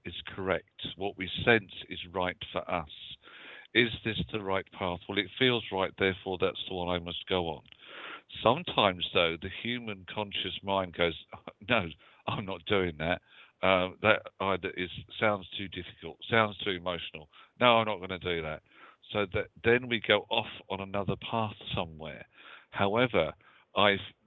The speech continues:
would then say that our destinies would always bring us back to where we should be, even if we go off on a little sort of human conscious journey of our own for a period of, uh, I don't know, a day, a week, a month, a year,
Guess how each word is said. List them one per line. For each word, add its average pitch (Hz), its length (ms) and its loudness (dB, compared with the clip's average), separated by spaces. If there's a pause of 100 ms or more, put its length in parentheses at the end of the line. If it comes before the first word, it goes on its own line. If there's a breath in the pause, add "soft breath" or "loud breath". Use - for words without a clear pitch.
would 95 200 -8
then 135 320 6 (120)
say 82 400 2
that 90 180 2 (240)
our 95 180 0 (100)
destinies 90 680 -2 (120)
would 87 120 -12
always 107 420 -6 (120)
bring 98 220 -2
us 92 120 -10 (140)
back 120 260 6 (260)
to 95 60 -10
where 95 240 -2
we 90 120 -8 (140)
should 120 260 -4
be, 76 340 -6 (480 soft breath)
even 110 460 0
if 107 140 2 (140)
we 92 120 -2
go 98 220 0
off 98 180 0
on 95 140 -10
a 92 40 -4
little 95 340 -4 (100)
sort 85 120 -6
of 82 80 -6 (720 soft breath)
human 98 460 0
conscious 98 480 -2 (160)
journey 98 300 6
of 90 120 2
our 90 180 6
own 101 240 6 (100)
for 90 120 4
a 82 60 0
period 82 400 6
of, 80 120 -4 (140)
uh, 82 220 2 (200)
I 80 40 -4
don't 104 140 -6
know, 80 140 -2 (100)
a - 40 -2
day, 87 140 8
a 87 60 6
week, 82 280 0
a - 20 -10
month, 85 320 -4
a 82 40 -2
year, 87 320 2